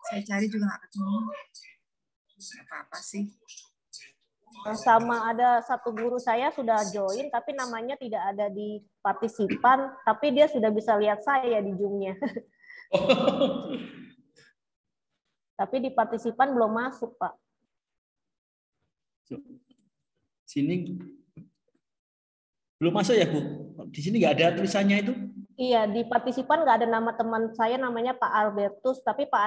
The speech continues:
Speaker 2: Albertus di laptopnya sudah join Zoom dan sudah
Speaker 3: Oh,
Speaker 2: melihat
Speaker 3: iya, iya.
Speaker 2: kita. Heeh.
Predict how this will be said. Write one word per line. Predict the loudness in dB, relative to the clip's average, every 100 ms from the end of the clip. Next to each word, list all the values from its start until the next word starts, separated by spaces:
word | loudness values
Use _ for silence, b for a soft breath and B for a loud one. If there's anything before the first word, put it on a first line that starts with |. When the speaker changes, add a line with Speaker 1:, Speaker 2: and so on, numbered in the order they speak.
| 2
Speaker 2:
Albertus | 0 -4 -4 0
di |
laptopnya | 2 2 0 -2 -4
sudah | 0 2
join | 2 2 0 -2
Zoom | -2 -2 0
dan | 0 0 -2
sudah | -6 -2 0
Speaker 3:
Oh, | 2 2 2
Speaker 2:
melihat |
Speaker 3:
iya, | 2
iya. | 0
Speaker 2:
kita. | 2 4 4 0
Heeh. | -10 -12 -12